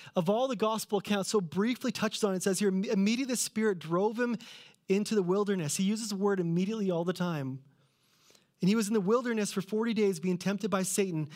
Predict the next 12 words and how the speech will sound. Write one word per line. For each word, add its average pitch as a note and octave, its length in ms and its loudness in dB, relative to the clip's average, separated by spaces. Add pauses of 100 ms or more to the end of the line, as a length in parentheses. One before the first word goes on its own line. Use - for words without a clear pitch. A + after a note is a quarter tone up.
(180)
He - 220 0
was G3 160 0
with G#3+ 300 0
the A3 80 0
wild F#3 420 0
animals F3 480 0
and D#3 80 -4
the D#3+ 180 2
angels E3+ 460 -2
were D#3 100 -2
serving E3+ 380 -2
him." B2 240 -6